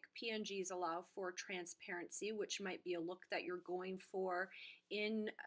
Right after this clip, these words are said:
um, your magazine cover if you wanna have multiple layers, um, within your magazine cover.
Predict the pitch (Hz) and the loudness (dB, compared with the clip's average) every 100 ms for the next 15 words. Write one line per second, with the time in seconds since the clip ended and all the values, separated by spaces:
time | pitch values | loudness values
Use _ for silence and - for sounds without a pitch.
0 | 185 180 175 170 - 190 185 185 185 180 | 2 2 2 -2 -2 0 0 4 2 2
1 | 180 190 180 180 - 196 185 185 180 185 | 0 0 -2 -2 2 2 4 4 4 2
2 | 190 180 175 170 190 202 180 175 185 175 | 0 0 2 0 0 4 4 4 0 -2
3 | - - 180 165 185 175 170 175 - - | -2 -2 0 2 2 4 4 2 0 -4
4 | - - - - 185 170 170 - 180 180 | -8 -18 -18 -2 0 2 0 -2 -6 -2
5 | 180 180 175 180 175 165 165 185 175 165 | 0 0 0 2 4 4 2 0 0 0
6 | 175 185 180 170 - 196 175 156 208 | 0 0 -2 -4 -2 0 2 2 2